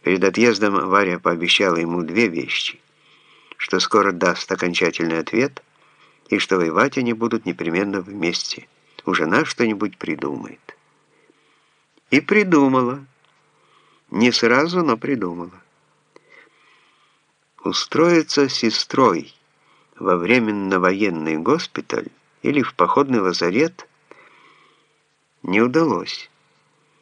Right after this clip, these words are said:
Незаконченные акушерские курсы.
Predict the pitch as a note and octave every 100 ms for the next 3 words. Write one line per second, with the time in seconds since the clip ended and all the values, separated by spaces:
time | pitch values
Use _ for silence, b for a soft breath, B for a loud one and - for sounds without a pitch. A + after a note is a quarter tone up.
0 | _ _ _ - F#2+ G#2+ - D3 C#3+ C3+
1 | B2 A#2+ A#2+ - A#2+ G#2+ - A2 F#2 D2+
2 | C#2+ - -